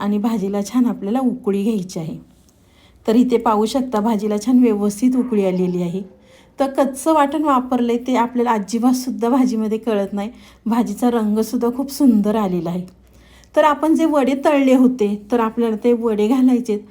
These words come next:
आणि पाच मिनटं अगदी उकळून घ्यायचं आहे, खूप जास्तसुद्धा नाही उकळायचं. तर इथे एक उकळी आल्यानंतर आपल्याला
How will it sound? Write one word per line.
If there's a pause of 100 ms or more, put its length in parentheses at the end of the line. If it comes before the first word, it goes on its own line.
(320)
आणि
पाच
मिनटं
अगदी
उकळून
घ्यायचं
आहे, (260)
खूप
जास्तसुद्धा
नाही
उकळायचं. (640)
तर
इथे
एक
उकळी
आल्यानंतर
आपल्याला